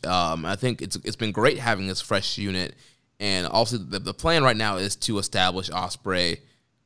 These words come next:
as a top guy right now. He's, he's got the belt, he's got his faction. They're, they're giving him, you know, they strap the rocket on him,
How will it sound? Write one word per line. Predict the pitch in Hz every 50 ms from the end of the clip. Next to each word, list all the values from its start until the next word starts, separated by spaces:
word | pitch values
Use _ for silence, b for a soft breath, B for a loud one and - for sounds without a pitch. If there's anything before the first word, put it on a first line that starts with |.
| _ _
as | 104 117 113
a | 104
top | - - 110 107 98 - 95
guy | 98 101 95 92 92 90
right | 90 90 90 92 62
now. | 62 82 90 90 90 90 90 92
He's, | 101 92 -
he's | 95 98 -
got | - - 208 -
the | 110
belt, | 90 107 98 80
he's | 82 95
got | - 98
his | 101 98 -
faction. | - - 107 95 90 - - - - 98 90 90
They're, | 90 90 90 - -
they're | - 101
giving | 98 101 104 101 98
him, | 101 101 98 98 98
you | 87
know, | 90 92
they | 82 87
strap | - - - 107 98
the | 104
rocket | 95 101 104 101 - 80
on | 85 87 87 95
him, | 95 90 90 87 85